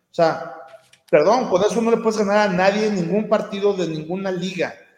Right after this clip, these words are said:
O sea, son, no, no puedes regalar cuatro balones. Entonces, este, eh, creo que el tema de, de la defensiva de los Bills está bastante sólida. Claro que tenemos algunos lesionados, tenemos algunos titulares que no están jugando,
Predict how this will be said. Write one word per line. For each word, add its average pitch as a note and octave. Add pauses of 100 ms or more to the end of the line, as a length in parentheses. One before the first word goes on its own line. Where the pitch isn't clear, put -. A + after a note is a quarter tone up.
(220)
O -
sea, -
son, F#3
no, F#3
no F3+
puedes G#3+
regalar F#3
cuatro G3
balones. D#3+ (140)
Entonces, - (260)
este, C#3
eh, - (120)
creo A#3+
que A#3
el -
tema F#3
de, D3 (180)
de C#3+
la C#3+
defensiva C#3
de D#3+
los C3+
Bills E3+
está D#3+
bastante E3
sólida. D#3+ (220)
Claro G#3
que F3
tenemos D#3+
algunos D3+
lesionados, C#3+
tenemos C#3+
algunos C#3
titulares C#3+
que D3
no D3+
están D#3
jugando, C#3